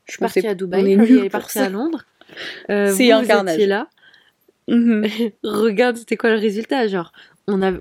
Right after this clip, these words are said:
Speaker 2: le
Speaker 1: moi,
Speaker 2: monde
Speaker 1: j'ai,
Speaker 2: était
Speaker 1: j'ai,
Speaker 2: déprimé.
Speaker 1: j'ai vécu des trucs incroyables. Julia a vu des choses incroyables.
Speaker 2: Mm, mm, mm.
Speaker 1: Mais,
Speaker 2: À la
Speaker 1: euh,
Speaker 2: fin de la journée, on veut juste être
Speaker 1: ultimement,
Speaker 2: ensemble.
Speaker 1: tu te dis, bah, tu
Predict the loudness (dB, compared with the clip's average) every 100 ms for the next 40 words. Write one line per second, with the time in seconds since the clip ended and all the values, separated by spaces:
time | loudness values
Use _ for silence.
0 | -4 -2 0 0 0 0 2 0 0 0
1 | -2 -4 -6 -6 -6 -6 -8 -4 -4 -2
2 | -6 _ -20 _ _ -6 -2 0 0 -2
3 | -4 -2 -4 -4 -10 _ _ _ -4 -2
4 | -4 -2 -2 0 -2 -2 -4 -6 -10 -10
5 | _ _ _ _ -4 0 2 0 -2 -6
6 | _ _ _ 0 2 2 2 2 2 0
7 | 0 0 0 -2 -2 -2 0 0 0 2
8 | 0 -4 _ -20 -12 -8 -8 -6 -4 -2
9 | -2 -2 -2 -6 -10